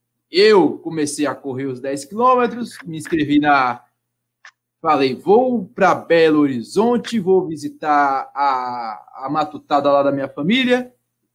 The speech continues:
vou correr a meia maratona internacional de Belo Horizonte."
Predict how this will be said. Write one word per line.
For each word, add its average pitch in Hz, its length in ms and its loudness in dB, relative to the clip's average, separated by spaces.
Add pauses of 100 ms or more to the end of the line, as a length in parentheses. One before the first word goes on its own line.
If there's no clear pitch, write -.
(180)
vou 240 260 4
correr 208 260 6
a 208 80 4
meia 214 260 2
maratona 202 560 -2
internacional 202 840 -2
de 185 160 -6
Belo 226 500 0
Horizonte." - 720 -6